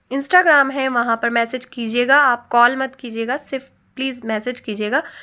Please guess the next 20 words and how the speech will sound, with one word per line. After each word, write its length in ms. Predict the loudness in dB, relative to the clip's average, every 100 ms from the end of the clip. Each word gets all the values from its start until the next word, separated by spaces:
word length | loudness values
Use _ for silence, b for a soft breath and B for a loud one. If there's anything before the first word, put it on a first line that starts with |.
| B B 2
मैं 160 | 4
आपको 400 | 4 2 0 -6
वहीं 300 | -4 -4 -6
पर 220 | -6 -4 -4
रिप्लाई 420 | -4 -2 -2 -2
करके 380 | -4 -6 -4 -2
और 100 | 0
आपको 220 | 0 0
बता 240 | 2 2
दूँगी 240 | 2 -2 -4
कि 100 | -4
वो 100 | -4
प्लांट 360 | -2 -2 -2
आपको 240 | -6 -8 -6
कब 200 | -2 -2
मिलेगा। 420 | -4 -6 -8 -10 B B B B
और 460 | 2 4 4 2 0
मुझे 380 | 0 -2 -2 -2
एक, 320 | 0 -2 2
अ, 560 | 4 4 2 2 2